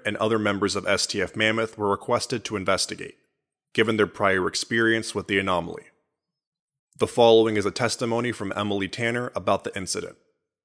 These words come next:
I've known Rick a long time. He was one of the founding six members of Mammoth, the only one to survive that gravity well at Mystery Spot.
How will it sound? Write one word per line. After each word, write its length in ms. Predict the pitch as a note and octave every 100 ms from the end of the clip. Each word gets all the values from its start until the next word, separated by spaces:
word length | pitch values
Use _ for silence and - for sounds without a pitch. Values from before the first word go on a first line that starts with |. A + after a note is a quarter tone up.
| _ _ _ _ _ _ _
I've 580 | B2+ C3 C3 A#2+ A2 -
known 260 | B2+ C3+
Rick 240 | A#2+ A#2 A2
a 40 |
long 280 | G2+ F#2+ F#2+
time. 480 | G#2 F#2+ F2 D#2+ F2 _ _ _ _ _ _ _
He 140 | _ B2+
was 200 | C3+ A#2+
one 140 | C3
of 60 | A#2+
the 100 | A2
founding 420 | A#2+ A2 A2 G#2+
six 300 | - A2+ -
members 320 | G#2 G2 F2+
of 160 | F#2+ G2
Mammoth, 540 | F2+ E2+ - - _ _ _ _ _ _
the 60 | -
only 260 | B2 C#3 B2+
one 260 | A#2 A#2+
to 60 | A2+
survive 460 | A2 G2+ G2+ G2+
that 200 | G2+ F#2+
gravity 440 | G#2 G#2 G#2+ G2+ G2
well 240 | F#2 F#2
at 80 | F2
Mystery 380 | G2+ - F#2+ D#2+
Spot. 420 | - E2+ C#2+